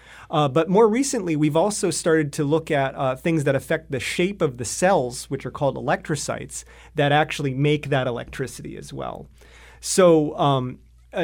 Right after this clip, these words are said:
essentially, you've got this interaction where you've got evolution of genes that are influencing the, um, the type of electricity, which lead to different signals, which creates isolation between populations, which leads to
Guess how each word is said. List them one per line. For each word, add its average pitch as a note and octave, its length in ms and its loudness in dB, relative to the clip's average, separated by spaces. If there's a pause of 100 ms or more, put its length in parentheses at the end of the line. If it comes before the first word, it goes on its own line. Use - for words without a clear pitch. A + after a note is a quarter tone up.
essentially, G#3+ 460 2
you've D3 120 0
got D3+ 200 2
this D3+ 160 0
interaction E3 520 2
where C#3 120 0
you've C3 180 -4
got C3+ 240 0
evolution D#3+ 480 0
of C#3 120 0
genes E3 460 0
that C#3 140 2
are B2+ 240 -4
influencing D3+ 1080 0
the, B2 600 -2
um, A#2+ 420 -4
the B2+ 280 -4
type F#3+ 400 -2
of D#3 100 0
electricity, C#3 640 -2
which C3 320 -6
lead D#3+ 280 -2
to C#3 160 -4
different D3+ 540 -2
signals, D#3 560 2 (220)
which D3 220 0
creates D#3+ 680 2 (520)
isolation E3+ 720 2
between C3+ 640 -4
populations, C#3 920 -2
which C3+ 180 -4
leads C3 320 -4
to C#3 320 -2